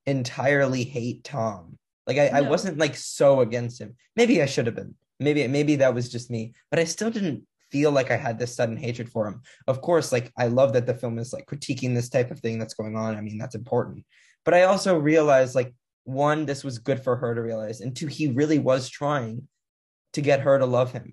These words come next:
Speaker 1: He, he really wanted to be
Speaker 2: Exactly.
Speaker 1: close with her. So I didn't entirely hate his character. I didn't think he was a trash human being.
Speaker 2: No, that's, that's something I, I really like. And actually about all the plot lines from James L. Brooks, it's like,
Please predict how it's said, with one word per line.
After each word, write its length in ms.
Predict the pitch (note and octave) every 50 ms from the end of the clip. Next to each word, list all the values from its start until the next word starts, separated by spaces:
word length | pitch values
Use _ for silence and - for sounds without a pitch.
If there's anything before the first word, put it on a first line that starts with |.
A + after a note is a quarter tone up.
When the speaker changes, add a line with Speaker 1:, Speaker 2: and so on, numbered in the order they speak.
| B2
Speaker 1:
He, 160 | C3+ C#3 B2+ B2
he 140 | B2 C#3+
really 240 | A#2+ B2+ C#3 C3+ C3
wanted 240 | B2 B2 B2+ B2+ B2
to 80 | - B2
be 100 | A#2 B2
Speaker 2:
Exactly. 100 | - -
Speaker 1:
close 240 | - C#3 B2+ A#2+
with 140 | - A#2 A#2
her. 240 | - - - - - _ _ _
So 200 | - - A#3 A3+ -
I 80 | - G#3
didn't 220 | G#3 B3 D4+ D4+
entirely 640 | D4 A#3+ A3+ A3 - G3 G3 G3+ G3+ F#3+ F#3 E3+ D3+
hate 200 | D3 D#3+ E3 D#3
his 140 | D#3 D3+ -
character. 340 | - E3+ D#3 D3 C#3+ C3+
I 60 | A#2+ B2
didn't 180 | C3 D3 D3+ D3
think 140 | D#3 C#3+
he 80 | - D3
was 160 | C3+ C3+ A#2+
a 80 | A#2+ A#2
trash 440 | B2 - - B2+ B2+ C3 B2+ B2 -
human 260 | B2+ B2 A#2 G#2+ A2
being. 340 | A2 A2 G#2 F#2+ F2 - - _ _ _ _ _ _ _ _ _ _ _ _ -
Speaker 2:
No, 600 | A3 A3+ A#3 B3 B3 A#3 A3 G#3+ G#3+ A3 - _ _ _ _ -
that's, 420 | G#3 C#4+ D#4+ D#4+ - - - -
that's 340 | - - B3+ D#4+ F#4+ - -
something 320 | G4 G4 G4 G4 F#4 E4
I, 180 | B3+ A3+ G#3 -
I 120 | - G3 F#3
really 320 | F#3+ F#3+ G3 G3 G3+ G#3
like. 300 | G3+ F#3+ G3 G3+ G3 F#3+
And 80 | - A3+
actually 420 | A#3+ A#3+ - D#4+ D4+ C4+ B3+ -
about 360 | - F3+ F#3+ G3+ G3+ G3 G3 -
all 200 | - G3 G3 F#3+
the 140 | G3+ G3 F#3+
plot 320 | - F#3 F3+ F3 F3 F3+
lines 280 | F3+ E3+ E3 E3+ E3+ -
from 440 | - F3+ E3 D#3 D3+ D3+ D#3+ -
James 340 | F#3 F#3 F3 E3 E3+ - -
L. 120 | E3+ D#3+ -
Brooks, 280 | E3+ E3+ D#3+ D#3+ - -
it's 160 | F#3 F3+ - G3+
like, 200 | F#3+ G3 F#3+